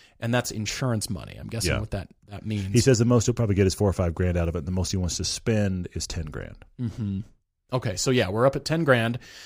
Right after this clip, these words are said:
Speaker 1: because nothing else in the four or five thousand dollar range really interests him
Speaker 2: Mm-hmm.
Speaker 1: for the things he needs it to do.
Speaker 2: Yeah,
Speaker 1: And
Speaker 2: yeah,
Speaker 1: so
Speaker 2: yeah.
Speaker 1: he very much is doing the tool for the job kind of car buying. He's got the Cayman, and then now he needs the adventure car.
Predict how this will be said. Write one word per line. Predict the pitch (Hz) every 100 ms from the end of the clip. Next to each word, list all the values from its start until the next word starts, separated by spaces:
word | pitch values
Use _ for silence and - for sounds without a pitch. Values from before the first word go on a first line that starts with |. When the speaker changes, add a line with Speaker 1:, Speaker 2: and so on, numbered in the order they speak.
| -
Speaker 1:
because | - 156 175
nothing | 180 202 202
else | 220 143 - -
in | 143 120
the |
four | - 127
or |
five | 113 107
thousand | 110 107 107
dollar | 104 98
range | 165 123 104 110
really | 151 127
interests | 175 151 127
him | 107 107
Speaker 2:
Mm-hmm. | 98 85 95
Speaker 1:
for | 95 180 185
the |
things | 180 135 120
he | -
needs | 123 110 101
it | -
to | 123
do. | 196 117 -
Speaker 2:
Yeah, | 78 65 62
Speaker 1:
And | -
Speaker 2:
yeah, | 143
Speaker 1:
so | 196
Speaker 2:
yeah. | 180
Speaker 1:
he | 226
very | 202 226 208
much | 196 214
is | 214 123
doing | - 151 175 139
the |
tool | 120 - 170 165
for | 143 135
the | 117
job | 131 139 104 123 139
kind | 113 113
of | -
car | - 185
buying. | 147 98 76 -
He's | -
got | - -
the |
Cayman, | - 165 196 208 190 - - _
and | - 110
then | 104
now | 107 110
he | 110 110
needs | 110 113 107
the | 123
adventure | 113 139 147 117
car. | - 67